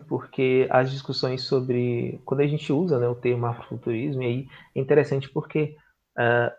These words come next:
tem muita gente que questiona, "Ah, pra que chamar de afrofuturismo? Você não vai chamar, sei lá, ficção científica de, de autoria branca de eurofuturismo?"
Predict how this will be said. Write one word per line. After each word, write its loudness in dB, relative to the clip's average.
tem 4
muita 6
gente 4
que -2
questiona, -2
"Ah, 0
pra -4
que -4
chamar -4
de -2
afrofuturismo? -4
Você -8
não -4
vai 0
chamar, -2
sei 4
lá, 0
ficção -2
científica -2
de, -4
de -4
autoria 0
branca 2
de 0
eurofuturismo?" -2